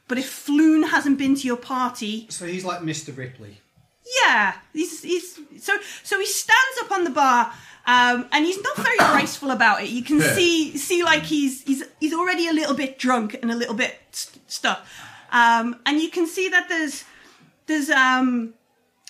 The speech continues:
Speaker 1: one group of people who are like, "Floon, no, Floon, get down." And Floon stands up on the bar, um, and he, he, like, he, like, stamps his foot, um, and he shouts out,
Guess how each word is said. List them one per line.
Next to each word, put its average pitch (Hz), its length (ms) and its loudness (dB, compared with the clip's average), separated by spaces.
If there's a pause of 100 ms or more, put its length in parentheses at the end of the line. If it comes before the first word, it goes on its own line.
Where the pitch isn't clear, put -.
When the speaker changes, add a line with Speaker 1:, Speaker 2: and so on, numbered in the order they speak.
Speaker 1:
one 285 520 0 (360)
group 302 320 4
of 220 100 -10
people 262 560 -2
who 247 220 0
are 262 40 0
like, 254 400 -2
"Floon, 311 360 -2
no, 269 100 -4
Floon, 285 300 -6
get 277 140 -6
down." 277 300 2 (300)
And 247 160 -2
Floon 339 260 2
stands 320 320 0
up 302 140 -2
on 285 140 2
the 269 40 2
bar, 226 480 0 (380)
um, 226 360 -2 (100)
and 247 160 0
he, 262 200 2
he, 277 140 2
like, 294 260 -2 (1160)
he, 277 80 -14
like, 339 160 -2 (280)
stamps 339 600 0
his 302 160 -6
foot, 220 360 -4 (460)
um, 214 420 2
and 233 140 0
he 240 60 0
shouts 269 360 0
out, 240 200 2